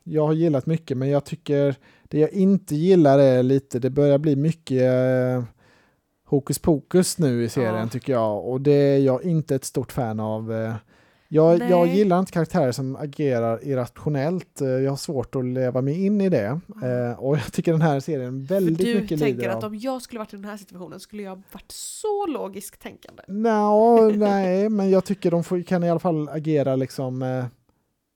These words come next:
Speaker 1: knäppt på ett rimligt sätt
Speaker 2: Ja.
Speaker 1: då, på något sätt. Jag vet inte, det är, det är inte min favorit hur det här har utvecklat sig för den här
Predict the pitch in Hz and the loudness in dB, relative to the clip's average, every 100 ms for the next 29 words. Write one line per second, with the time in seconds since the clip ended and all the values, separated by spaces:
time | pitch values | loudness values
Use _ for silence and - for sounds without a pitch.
0 | _ _ - - 131 - - - 120 - | _ _ -16 -8 -8 -8 -16 -8 -8 -6
1 | 143 139 123 - 254 170 156 110 73 _ | -6 -8 -10 -14 -16 -12 -10 -12 -14 _
2 | 135 117 - - 175 190 208 208 156 127 | -14 -14 -16 -14 -4 0 0 0 -2 0
3 | 175 202 196 220 190 214 226 233 233 214 | 2 2 0 -6 -4 -4 -2 -2 0 0
4 | 165 - 160 160 151 160 208 151 139 143 | -2 -2 -2 2 0 0 -2 -2 0 0
5 | 139 113 123 - 165 165 123 - 147 - | 0 -2 -4 -4 -8 -6 -10 -8 -10 -6
6 | 196 196 156 143 110 | -6 -4 -4 -2 -4